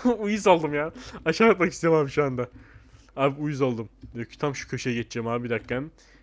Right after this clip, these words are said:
Tam şu köşeye. Hop şöyle. Hadi gel, hadi gel. Aşağıya atmaca. <laughs> Aşağıya atmaca, hadi gel.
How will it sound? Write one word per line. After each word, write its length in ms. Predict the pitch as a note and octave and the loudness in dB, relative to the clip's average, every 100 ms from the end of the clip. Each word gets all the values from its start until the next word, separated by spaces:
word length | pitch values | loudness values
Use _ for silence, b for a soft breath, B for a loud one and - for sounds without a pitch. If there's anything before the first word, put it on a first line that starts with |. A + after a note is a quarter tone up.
| - | -16
Tam 220 | - F3 | -10 -8
şu 160 | C3 A#2 | -8 -6
köşeye. 560 | A#2+ A2 A2+ A2 D3+ F#3 _ _ - - - _ - - - - - | -6 -2 0 0 -2 -8 _ _ -20 -20 -20 _ -20 -20 -20 -20 -12
Hop 300 | - D#3 G3+ - - - | 2 4 4 0 -20 -14
şöyle. 580 | - F3+ F3 E3+ G3+ A#3+ - - - - _ _ - - | 8 10 12 10 8 4 -12 -20 -20 -20 _ _ -20 4
Hadi 300 | F#3+ G3+ A#3 | 8 8 8
gel, 240 | A#3+ C4 D4+ | 10 12 12
hadi 240 | C#4 B3+ | 10 12
gel. 240 | C#4+ F4 - | 12 12 10
Aşağıya 360 | B3 C4 C4 C#4+ | 8 12 12 12
atmaca. 360 | C4 A3+ A3 - - | 10 8 8 6 4
<laughs> 180 | - E4+ | 6 8
Aşağıya 460 | A3+ G3+ A#3+ B3 | 10 8 8 6
atmaca, 260 | A#3 F#3+ F3+ | 4 2 -2
hadi 100 | F3+ | 0
gel. 200 | F#3+ | 0